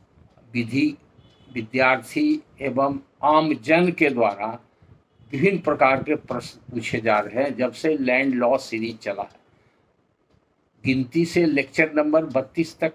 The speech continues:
तो आ गया है, बीच का कुछ कुछ कड़ी छूटा हुआ है, उसको आप लोग देखेंगे, समझेंगे, उसका कोई महत्व नहीं है। लेकिन लैंड लॉ के संदर्भ में जहाँ से प्रारंभ हुआ था लेक्चर,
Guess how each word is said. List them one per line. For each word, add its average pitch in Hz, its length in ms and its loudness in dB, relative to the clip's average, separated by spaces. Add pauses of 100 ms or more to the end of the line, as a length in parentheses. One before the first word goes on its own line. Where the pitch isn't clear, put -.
तो 143 60 2
आ 135 160 4
गया 151 160 0
है, 156 160 0
बीच 135 280 -6
का 143 120 -2
कुछ 135 280 -12
कुछ - 200 -10
कड़ी 151 420 0 (240)
छूटा 147 260 2
हुआ 143 280 4
है, 165 320 -2 (300)
उसको - 260 -6
आप 120 240 4
लोग 127 220 -4
देखेंगे, 127 440 -2
समझेंगे, 131 600 -6 (340)
उसका 120 280 -8
कोई 127 240 -4
महत्व 117 360 -8
नहीं 117 320 -2
है। 104 220 -14 (600)
लेकिन 208 600 0 (1500)
लैंड 156 320 4
लॉ 190 200 6
के 196 200 -2
संदर्भ 165 520 0
में 180 420 -2
जहाँ 156 240 0
से 180 140 -2
प्रारंभ 165 480 2
हुआ 165 220 4
था 165 180 0
लेक्चर, 143 520 0